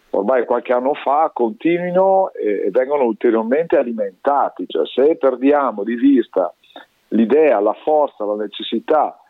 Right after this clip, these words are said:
di investire in questa direzione, è facile poi trovarsi un momento di grandissima regressione culturale. La risposta alla regressione culturale è quella della mancanza di risultati, mancanza di interesse, mancanza di investimenti a punto di vista economico.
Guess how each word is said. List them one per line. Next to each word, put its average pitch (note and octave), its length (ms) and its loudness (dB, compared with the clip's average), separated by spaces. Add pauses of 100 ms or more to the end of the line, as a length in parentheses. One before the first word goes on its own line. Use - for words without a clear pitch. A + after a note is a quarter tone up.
(360)
di A2 140 -2
investire A2 560 2
in G2+ 60 -6
questa B2+ 260 -2
direzione, E3 720 2
è - 160 0
facile E3 440 -4
poi G2 180 -4
trovarsi A#2 560 0
un C#3+ 80 0
momento A2 400 0
di A#2+ 140 0
grandissima A2+ 540 0
regressione G#2 640 -2
culturale. G#2 720 0
La G2+ 80 2
risposta A2+ 460 -2
alla G#2+ 100 2
regressione A2 400 -2
culturale C#3 580 0
è A2 40 -4
quella G#2+ 180 2
della C3+ 160 2
mancanza G#2+ 560 -2
di G2+ 80 0
risultati, C3+ 640 0
mancanza A2+ 520 -4
di F#2+ 40 0
interesse, D3 560 0
mancanza A2+ 500 -4
di D3 60 0
investimenti G2+ 540 -4
a D#3+ 40 4
punto B2+ 120 -4
di G2+ 80 0
vista G2+ 160 -2
economico. F2 580 -4